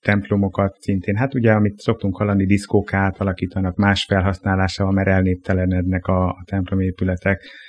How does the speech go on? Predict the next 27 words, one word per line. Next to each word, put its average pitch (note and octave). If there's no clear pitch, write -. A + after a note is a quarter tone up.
és G2
az G2+
emberek G2+
között G2+
is -
van F#2+
egy, F#2+
vannak G2
ilyen, G2+
tehát -
ellenérzések F#2+
a, F#2
a G2
vallásossággal, F#2
ö, F#2
vagy F#2
annak F#2+
megjelenési F#2+
formáival F#2+
szemben. A2
Ennek A#2+
egyik G#2
markáns G#2
jelzője F#2+
volt, F#2+
amikor, F#2+
ö, F#2